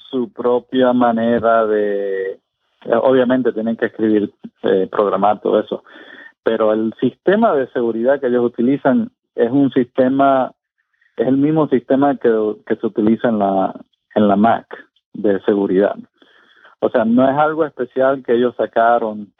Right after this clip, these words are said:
La, la seguridad está hecha por Apple, porque Apple es el que provee el, el sistema, ese nivel de seguridad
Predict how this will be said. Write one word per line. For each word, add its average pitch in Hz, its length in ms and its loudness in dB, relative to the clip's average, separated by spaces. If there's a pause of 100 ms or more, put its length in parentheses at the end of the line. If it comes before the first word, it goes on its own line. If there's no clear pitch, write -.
(100)
La, 120 500 2
la 131 220 -4
seguridad 127 440 0
está 156 240 0
hecha 147 220 -4
por 117 200 -2
Apple, 104 380 -2 (580)
porque - 200 -6
Apple 117 340 2
es 127 60 0
el 120 140 -4
que 113 100 -2
provee 110 720 0
el, 107 440 -4 (280)
el 117 240 -2
sistema, 117 560 -6
ese 135 220 -8
nivel 123 320 -2
de - 60 -20
seguridad 113 560 -2